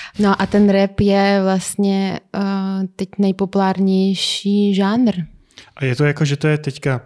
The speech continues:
Speaker 2: populární, nebo že to i sama posloucháš?
Speaker 1: Určitě.
Speaker 2: Posloucháš to?
Speaker 1: No, jasně. Já
Speaker 2: Já to i
Speaker 1: poslouchám všechno.
Speaker 2: Jo,
Speaker 1: I
Speaker 2: já třeba
Speaker 1: rap,
Speaker 2: jako
Speaker 1: i
Speaker 2: tohle
Speaker 1: pop.
Speaker 2: neposlouchám a proto tady takovýhle, nebo ani Patrik to neposlouchá, proto tady nemáme tyhle ty hosty, protože
Speaker 1: Jasně.
Speaker 2: je nám to prostě jako vzdálený téma, i když věřím, že, že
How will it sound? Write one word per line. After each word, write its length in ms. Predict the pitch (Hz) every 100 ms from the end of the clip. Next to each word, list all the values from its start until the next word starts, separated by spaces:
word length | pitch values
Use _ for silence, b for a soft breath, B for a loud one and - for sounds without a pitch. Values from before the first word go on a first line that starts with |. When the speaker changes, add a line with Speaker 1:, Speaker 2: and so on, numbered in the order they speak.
| _
Speaker 2:
populární, 720 | 123 113 131 123 127 143 170
nebo 200 | 175 170
že 100 | 135
to 140 | 131 135
i 60 |
sama 260 | 123 127 120
posloucháš? 680 | - 113 123 - 120 120 - _ _ -
Speaker 1:
Určitě. 540 | 175 - 180 214 190 185 175
Speaker 2:
Posloucháš 380 | 147 165 123 117
to? 80 |
Speaker 1:
No, 120 | 190 185
jasně. 560 | 180 - 208 208 196 - 147
Já 60 |
Speaker 2:
Já 60 | 143
to 60 | 196
i 20 |
Speaker 1:
poslouchám 320 | 247 247 269
všechno. 480 | - 320 233 185 190 185
Speaker 2:
Jo, 200 | 151 175 190
Speaker 1:
I 80 |
Speaker 2:
já 80 | 202
třeba 200 | 196 208 196
Speaker 1:
rap, 80 | 190
Speaker 2:
jako 160 | 196 185
Speaker 1:
i 40 |
Speaker 2:
tohle 200 | - 180
Speaker 1:
pop. 100 | 202
Speaker 2:
neposlouchám 560 | 160 156 151 151 170 165
a 60 |
proto 280 | 156 151 156
tady 220 | 156 156
takovýhle, 460 | 151 151 147 151 143
nebo 220 | 139 127
ani 140 | 131 127
Patrik 300 | 127 139 135
to 100 | 143
neposlouchá, 480 | 131 139 143 147 139
proto 260 | 139 139
tady 140 | 143 139
nemáme 340 | 135 131 123
tyhle 240 | 123 123
ty 80 | 123
hosty, 300 | 123 120 135
protože 340 | 120 113 127 131
Speaker 1:
Jasně. 20 |
Speaker 2:
je 80 | 135
nám 200 | 131 127
to 100 | 131
prostě 320 | 131 - 135
jako 180 | 123 139
vzdálený 480 | 131 127 131 143
téma, 300 | 139 123 131
i 60 | 135
když 200 | 127 123
věřím, 340 | 127 123 131
že, 340 | 123 123 - 123
že 180 | 127